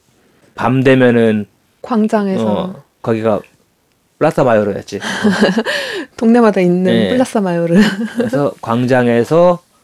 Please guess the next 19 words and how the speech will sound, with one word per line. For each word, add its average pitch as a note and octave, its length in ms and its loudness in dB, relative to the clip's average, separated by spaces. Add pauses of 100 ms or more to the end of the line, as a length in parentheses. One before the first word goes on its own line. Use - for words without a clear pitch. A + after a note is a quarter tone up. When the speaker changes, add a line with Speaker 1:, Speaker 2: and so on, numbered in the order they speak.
(140)
Speaker 1:
무대 C3+ 320 2
설치해놓고 D3+ 640 2
밴드 F3+ 280 4
Speaker 2:
음, C3 40 4
Speaker 1:
공연하고 A#2+ 520 2
이러는 A2+ 120 4
거 A2+ 80 0
Speaker 2:
맞아요. F#3 140 -2
Speaker 1:
공짜로 F#3 480 4
막 A2 280 -4
해서 D3+ 360 2
그거 A2 220 2
보고. A2 400 0 (320)
Speaker 2:
음. F#3+ 360 -4 (440)
Speaker 1:
그러고는 A#2 440 -2 (280)
밤마다 A2+ 380 -4
또 A2+ 260 -2 (640)
우리가 A#2+ 220 0
좋아하던 B2+ 680 2